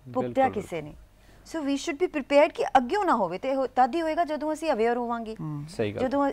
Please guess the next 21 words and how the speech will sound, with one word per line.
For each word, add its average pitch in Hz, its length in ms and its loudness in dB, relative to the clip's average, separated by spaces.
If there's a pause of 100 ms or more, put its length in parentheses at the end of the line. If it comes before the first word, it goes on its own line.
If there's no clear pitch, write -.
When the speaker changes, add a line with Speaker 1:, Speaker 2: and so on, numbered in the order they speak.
Speaker 1:
ਇੱਦਾਂ 262 200 2
ਦੀਆਂ 285 160 0
ਸੈਂਸਿਟਿਵ 240 400 -2
ਚੀਜ਼ਾਂ 240 320 -2
ਬਣਨਗੀਆਂ, 220 580 -2 (300)
and 247 80 2
youth 277 220 0
will 320 160 -4
come 262 180 2
and 262 120 -2
watch 185 280 -2
it। - 80 -10 (120)
I 233 40 0
think 294 160 -6
they 202 100 -8
should 233 480 -6
watch - 280 -12
it। - 220 -20
Speaker 2:
ਤੇ 139 320 2 (320)
ਰਾਜੀਵ 135 320 4
ਜੀ, 190 340 0